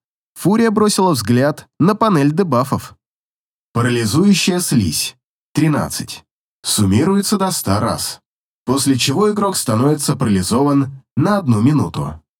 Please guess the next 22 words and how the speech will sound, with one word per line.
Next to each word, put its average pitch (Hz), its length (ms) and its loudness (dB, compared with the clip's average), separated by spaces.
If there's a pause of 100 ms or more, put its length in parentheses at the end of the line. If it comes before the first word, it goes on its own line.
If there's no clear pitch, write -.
(720)
«Ребят, 175 560 2 (420)
у 135 100 2
меня 214 240 4
тут 214 160 2
задница 196 500 2
какая-то!» 165 640 0 (760)
Подала 143 360 2
голос 135 360 0
девушка. 113 640 0 (920)
Щупальца 185 560 0
с - 80 -6
морды 165 340 2
гада 139 480 0
стегали, 139 880 0
так 180 220 0
и 226 40 4
норовя 180 360 2
захватить 143 640 0
и 156 40 2
оплести 104 520 -2
её 123 260 4
тело. 101 560 -2